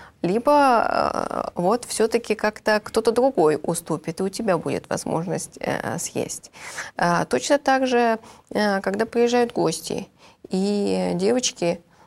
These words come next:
ну, особенно, конечно, старшие, но потом там следующее поколение принимает, э, должны ухаживать за, э, э, за столом. Значит, э, кому подать первому? Вот, тут встаёт вопрос иерархии. И тут, конечно, очень ценен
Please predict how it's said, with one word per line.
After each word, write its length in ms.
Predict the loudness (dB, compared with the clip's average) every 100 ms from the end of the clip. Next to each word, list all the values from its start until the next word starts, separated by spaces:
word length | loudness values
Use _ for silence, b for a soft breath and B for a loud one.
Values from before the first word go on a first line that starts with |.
| -4
ну, 120 | 0
особенно, 340 | 0 0 -2
конечно, 380 | -2 -2 -4 -4
старшие, 480 | -4 -2 -2 -2 -4
но 80 | -4
потом 280 | -6 -10 -6
там 200 | -6 -6
следующее 360 | -6 -6 -6
поколение 520 | -6 -6 -4 -4 -4
принимает, 500 | -4 -4 -2 -2 -4 -6 B B B
э, 840 | 0 2 2 0 -2 -4 -4 -6 -2
должны 340 | 0 0 2
ухаживать 580 | 2 4 2 2 0 -2
за, 380 | 0 0 0 -4 -6
э, 540 | -8 -10 -8 -8 -8 -10 B B B -4
э, 180 | -4 -2
за 140 | -2 -2
столом. 480 | 2 2 2 -2 -6 B B -8
Значит, 360 | -6 -4 -4
э, 200 | -2 -2 -2
кому 280 | 2 2
подать 380 | 2 2 2 -2
первому? 640 | -4 -2 -2 -2 -6 -8 -12 _ _ _ -20 _ -14 -8
Вот, 240 | -8 -8
тут 200 | -8 -8
встаёт 360 | -2 0 2 0
вопрос 440 | -4 -2 -2 -2 0
иерархии. 840 | 2 2 2 0 -4 -10 -8 -8 -12 B B B -6
И 60 |
тут, 180 | -4 0
конечно, 320 | 2 2 0
очень 240 | -2 0 -2
ценен 480 | 2 2 4 0